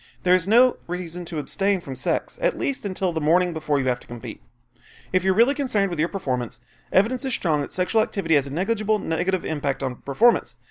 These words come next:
and in many cases may actually improve your ability in a minor way, though you may want to hold off the day of the competition until it's really time to celebrate. If there is an issue associated with sex in athletics, it is related to how you go about finding the action.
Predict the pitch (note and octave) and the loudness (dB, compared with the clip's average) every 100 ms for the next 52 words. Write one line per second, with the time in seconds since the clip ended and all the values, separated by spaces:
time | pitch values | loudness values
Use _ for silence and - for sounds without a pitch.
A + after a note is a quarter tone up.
0 | - - E3 D3+ D3+ B3+ - C#3+ C#3 C3+ | -20 -2 2 4 4 2 2 -2 -2 -2
1 | F#3 G#3+ G3+ G3 D#3+ - A#3+ A3 A3 D#3+ | 0 0 0 -4 -4 -6 -6 -2 0 2
2 | D3+ D3+ D3+ - C#3 C3 C3 A#2+ D#3 A#2+ | 2 2 0 -2 -2 0 0 0 0 0
3 | - _ _ - - - F3+ F#3 A3 A#3 | -6 _ _ -20 -20 -2 2 4 4 4
4 | A3 F#3 F#3 F#3 D3+ C#3+ D3 C3+ C#3+ C#3+ | 2 0 2 6 8 6 2 2 4 2
5 | - B2+ C#3+ B2+ - A3 D3+ C3+ D3+ D#3+ | -2 -2 -2 -2 -2 -4 -4 -6 -6 -6
6 | D3 B2+ D#3 C#3 C3 C3+ B2 - D#3 C3+ | -6 -4 -2 -2 -2 -4 -4 -2 -2 -2
7 | A2+ - _ _ _ _ _ _ _ _ | -4 -8 _ _ _ _ _ _ _ _
8 | _ _ _ _ _ _ F3+ G3 A#3+ C4+ | _ _ _ _ _ _ -6 2 4 4
9 | C4 G#3+ A3 G3 - G3 A3+ A3 G#3 F3 | 2 0 0 0 2 0 0 -6 -2 -2
10 | - D#3+ C#3+ B2+ A2 - - _ _ - | -2 -4 -2 0 -2 -4 -14 _ _ -2
11 | F3+ F#3+ G3 G#3+ A3+ G3+ F#3 F3+ F3+ F#3 | -2 0 2 2 2 0 2 2 2 2
12 | F#3 F3 - E3+ E3+ F3 E3 B2+ A2 - | 6 4 4 0 2 0 0 -2 -2 -8